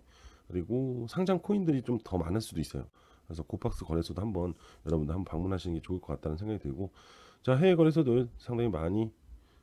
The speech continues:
상장이 돼 있어요. 근데 주요 메이저 거래소가 상장이 돼 있지 않아서, 어, 확실히 그냥 소형 알트, 보통 저는 이렇게 얘기합니다. 이런 거를 이제 자발트 코인들이 상장되어 있다라고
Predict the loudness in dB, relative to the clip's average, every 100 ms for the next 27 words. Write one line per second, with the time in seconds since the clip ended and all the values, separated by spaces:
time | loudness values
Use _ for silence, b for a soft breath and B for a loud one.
0 | b -6 0 0 0 -2 -2 -4 -6 -20
1 | b b b 0 0 0 2 6 6 2
2 | -6 4 6 8 8 8 6 4 2 0
3 | 0 -2 0 -2 -4 -2 -2 0 0 -2
4 | B B B B B -2 -2 -2 -2 0
5 | 0 0 -2 0 0 2 0 0 2 0
6 | -2 _ b b b b b -6 0 2
7 | 4 4 2 0 0 0 0 0 -2 -6
8 | -12 -12 -4 -4 -4 -18 -16 -16 b b
9 | b -6 0 0 0 0 -2 -2 -4 -2
10 | -2 0 0 -2 -4 -2 -2 -4